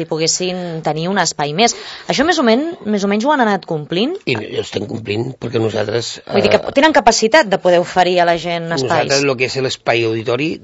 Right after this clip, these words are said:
Speaker 2: nostre, eh, l'oferim a tota, a totes les entitats del poble. Totes les entitats culturals saben que poden gaudir d'aquest espai sempre i quan no molestin a nosaltres.
Speaker 1: En donem fe, que algun cop algun moute ha tingut, per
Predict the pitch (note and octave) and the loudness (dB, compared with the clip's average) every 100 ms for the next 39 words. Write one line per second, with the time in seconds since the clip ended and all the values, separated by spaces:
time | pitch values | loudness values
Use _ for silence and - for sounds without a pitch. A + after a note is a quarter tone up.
0 | B2 B2 A#2+ - E3+ A3+ - _ - A2 | -6 -4 -4 -4 -8 -8 -12 _ -6 -4
1 | G#2+ G#2 F2 A#2 G#2+ A#2 A#2 B2 A2+ A#2+ | -4 -4 -4 -6 -4 -4 -2 -2 -4 -6
2 | A2+ A2+ A2 A2 G#2 A2 G#2+ A2+ A2 - | -4 -4 -6 -8 -6 -6 -6 -8 -8 -10
3 | G2+ G2 G#2+ - - - - _ _ _ | -12 -12 -14 -16 -18 -20 -20 _ _ _
4 | _ _ _ _ _ _ A#2 A2 G#2+ - | _ _ _ _ _ _ -8 -6 -6 -10
5 | - A#2 A2 G#2+ - A#2 A2+ A2+ G#3 - | -10 -8 -6 -6 -6 -10 -6 -4 -6 -12
6 | - _ - A2+ B2 A#2+ A2+ A2 G#2+ G#2 | -20 _ -4 -2 -2 -4 -4 -2 0 0
7 | G#2+ G#2+ G2 - - C3 B2+ E3+ - A2+ | -2 -4 -6 -10 -12 -6 -4 -4 -8 -10
8 | G#2+ G#2 A2 C3+ G#2 F#2 E2+ - - G#2+ | -8 -6 -4 -4 -4 -6 -8 -10 -10 -10
9 | F#2 - - - - _ _ _ F#3 D#3+ | -10 -12 -16 -20 -20 _ _ _ -8 -4
10 | E3+ F3 D#3+ F3 C#3+ D#3 C#3 D#3 D#3+ D#3+ | -2 -4 -2 -4 -2 -4 -4 0 0 2
11 | E3 D3+ D#3 D3+ D3+ D3 F3 F3 E3 D3 | 2 2 0 0 0 2 4 6 4 2
12 | - G#3 G3 F#3+ F#3 | 2 2 4 4 4